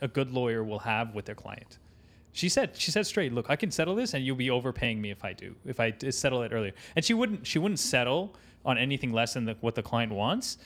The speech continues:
But her point was, like, you need to understand what you're getting in terms of your service. So I think what she was noting was that, "Look, you can pay me an hourly rate, and if you do it up to there, to this point of settlement,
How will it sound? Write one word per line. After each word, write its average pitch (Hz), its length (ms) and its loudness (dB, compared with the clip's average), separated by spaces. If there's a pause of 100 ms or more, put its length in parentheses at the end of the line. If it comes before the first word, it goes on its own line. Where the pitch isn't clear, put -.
(200)
But 131 80 4
her 127 80 2
point 165 360 0
was, 175 460 0 (200)
like, 117 140 -2
you 135 80 2
need 147 200 2
to 135 60 0
understand 117 460 2
what 113 180 0
you're 117 80 0
getting 113 340 0
in 117 160 -4
terms 117 360 -2
of 104 140 -4 (120)
your 107 80 -6
service. 101 480 -4 (340)
So 135 220 2
I 127 80 2
think 151 260 -4
what 127 180 2
she - 120 -2
was - 300 -4 (300)
noting 117 560 0
was 101 220 -4
that, 104 320 -2 (240)
"Look, 123 220 0
you 123 60 -2
can 117 140 -4
pay 151 200 0
me 135 220 0
an 110 160 -4
hourly 139 420 2
rate, 139 340 -2 (260)
and 107 260 -2
if 117 240 -4
you 120 60 -2
do 117 140 0
it 117 60 2
up 117 100 0
to 110 120 -2
there, 117 380 0 (440)
to - 140 -2
this 110 220 0
point 120 260 0
of 104 100 -2
settlement, 170 680 0